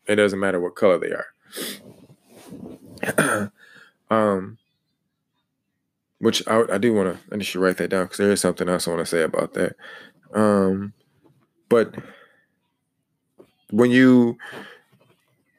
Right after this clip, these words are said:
the company that you work for, when they hired you, you know, did you have an idea what you were gonna do with that company?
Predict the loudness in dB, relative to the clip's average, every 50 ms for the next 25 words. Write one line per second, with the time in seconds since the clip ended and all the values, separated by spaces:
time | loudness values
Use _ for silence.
0 | _ _ _ _ _ _ _ _ _ _ _ _ _ _ _ _ -2 -2 0 2
1 | 2 2 4 4 4 4 4 4 2 4 4 4 4 2 2 4 4 4 4 2
2 | 0 -6 _ -20 -20 -20 _ _ _ _ _ _ _ _ _ _ _ _ _ _
3 | _ _ _ _ 0 4 4 4 4 4 4 4 4 4 2 2 0 -2 -2 -2
4 | -6 -10 _ _ _ _ _ _ _ _ _ _ -20 -20 _ _ _ _ -4 -2
5 | 0 0 0 0 0 2 2 2 2 2 2 2 2 4 4 4 4 4 2 0
6 | 0 0 0 0 0 0 0 -2 -2 -2 -2 -4 -4 -4 -6 -8 -8 -10 -14 -18
7 | -18 _